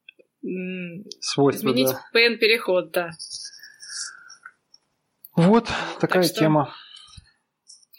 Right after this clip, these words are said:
Speaker 1: и делается с помощью этой ионной имплантации.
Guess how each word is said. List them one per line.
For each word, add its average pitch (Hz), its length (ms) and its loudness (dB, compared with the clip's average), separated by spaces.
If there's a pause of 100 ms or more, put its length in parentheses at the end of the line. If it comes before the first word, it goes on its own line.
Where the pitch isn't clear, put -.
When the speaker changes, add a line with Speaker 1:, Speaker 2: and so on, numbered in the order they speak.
(100)
Speaker 1:
и - 100 -8
делается 277 420 4
с - 100 0
помощью 247 420 2
этой 208 200 2 (140)
ионной 214 640 -2
имплантации. 196 1080 0